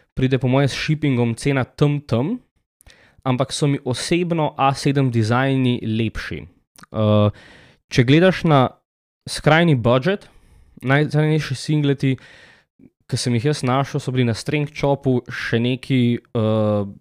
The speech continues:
znižani celo, verjetno, ker so že tri leta in stok, ker se, kakor se spomnim, so bili znižani že takrat, ko sem jaz prvič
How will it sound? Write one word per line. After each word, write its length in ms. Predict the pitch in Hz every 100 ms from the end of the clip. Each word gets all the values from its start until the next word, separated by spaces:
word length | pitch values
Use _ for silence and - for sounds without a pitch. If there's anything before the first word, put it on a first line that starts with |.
| _ - - - 98
znižani 640 | 123 104 120 175 170 165 156
celo, 380 | 156 131 139 147
verjetno, 360 | 113 120 127 120
ker 140 | 120
so 140 | - 110
že 140 | 110
tri 240 | - 127
leta 360 | 127 135 131 120
in 160 | 117 107
stok, 440 | - - 127 127 -
ker 140 | 113
se, 240 | - 113 107 - - - _
kakor 200 | 117 120
se 120 | -
spomnim, 360 | - 127 123 117
so 160 | -
bili 360 | 113 113 110 107
znižani 480 | 107 127 123 117 117
že 120 | 110
takrat, 280 | 110 - 123
ko 60 | -
sem 180 | 120
jaz 140 | 123 120
prvič 640 | - - 131 117 107 -